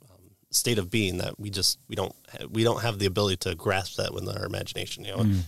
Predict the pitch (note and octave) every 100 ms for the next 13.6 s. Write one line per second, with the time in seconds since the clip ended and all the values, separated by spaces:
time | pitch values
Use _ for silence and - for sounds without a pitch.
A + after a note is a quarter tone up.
0 | - G#2+ G#2 G2 F2+ F2 F#2 F#2+ - -
1 | - - C3+ G2 G2 F#2 G2 F#2+ F#2 F#2
2 | G#2+ - B2 - C3 A#2 F3 C3+ A#2+ G2+
3 | - D3 B2+ A2 B2 A2+ - A2 G#2 B2+
4 | B2 G#2+ - G#2+ - - A2 G#2 G2 -
5 | G2 - A2 G2+ - - _ B2+ B2 A#2
6 | G#2+ - G2 F#2 F#2+ - B2+ G2 F#2 F#2
7 | F#2 G#2 G2+ G2 F#2+ A2 F2+ F2+ - -
8 | G#2+ F#2+ G2 F2+ - F2+ F2 F2 _ -
9 | A2 G#2+ - F#2 - F#2+ F2+ G2+ - -
10 | _ _ F#2+ F2 F2 F2 F#2 F2+ - F#2
11 | F2+ F2+ F2+ - _ _ - F#2 - F2+
12 | _ - - F#2+ F#2 F#2+ _ _ - B2+
13 | G2+ G2 - G#2 G2 -